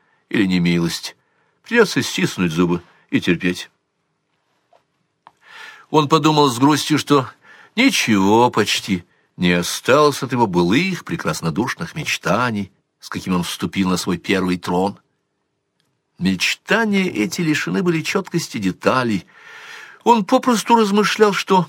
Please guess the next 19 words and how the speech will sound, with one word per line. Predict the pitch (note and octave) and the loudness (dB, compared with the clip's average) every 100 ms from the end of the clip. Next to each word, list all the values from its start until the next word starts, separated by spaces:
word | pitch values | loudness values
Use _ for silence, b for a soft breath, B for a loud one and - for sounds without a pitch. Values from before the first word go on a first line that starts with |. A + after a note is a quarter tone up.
| - | -4
править | E3 G#3+ G3 F3 | 0 0 0 -2
будет | E3+ F3 F3 | -2 0 -2
справедливо | - - D#3+ E3 D#3 F#3+ A3+ A3 G3+ _ B B B | -2 0 2 2 2 2 4 2 2 _ B B B
и | F#3 | 0
милосердно, | G3+ G3+ F3+ - E3 C3 F#2 D#2 F2+ | 2 2 0 0 2 2 2 0 -2
что | - A2 G#2+ | 0 0 0
сподвижником | - - G#2 F#2+ G3+ A3 A2+ G2 F2+ | -4 0 0 0 -2 -2 -2 -2 0
его | F2+ F2+ F2 b _ | 0 0 -4 b _
станут | - G2 F#2 | -4 0 0
благородные | E2 F2 F#2+ A2 F3+ D3+ G2+ F2 | 0 2 4 6 4 2 0 0
бессеребренники | E2 E2+ - - F#3 D3 C#3+ A#2+ F#2+ F2 b b b | 0 -4 -4 0 2 2 0 -4 -4 -8 b b b
и | E3 | -10
прекраснодушные | E2+ E2 E2+ F2 D2+ G2 - - D#2 | -6 -4 -4 -4 -2 -2 -4 -6 -6
идеалисты, | C#2+ D#2 D#2 - G#3+ - - B2+ _ b b | -4 -4 -2 -2 -4 -8 -8 -10 _ b b
мудрые | E2+ D#2+ E2+ | -4 -2 -2
книжники | E2+ - C#3+ G#3 F3 E3+ D#3+ C#3+ b b b - | -2 -2 -2 -2 -2 -4 -4 -8 b b b -8
и | |
народные | E2 D#2+ D2+ D#2 | -4 -4 -4 -4
заступники, | D#2 - - - - C#3+ C3+ | -6 -8 -6 -6 -6 -10 -12